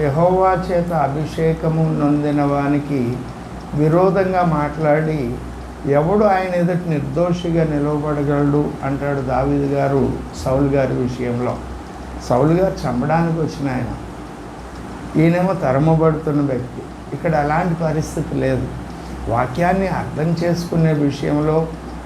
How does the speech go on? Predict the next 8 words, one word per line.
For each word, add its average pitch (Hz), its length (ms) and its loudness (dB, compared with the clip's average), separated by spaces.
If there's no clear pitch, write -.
అవగాహన 156 760 2
లోపము 139 520 2
నాలోనో 147 720 0
లేకుంటే 139 420 0
ఆ 131 160 4
భక్తుల్లోనో 147 920 2
మనలోనో 147 560 2
ఉన్నది. 143 460 2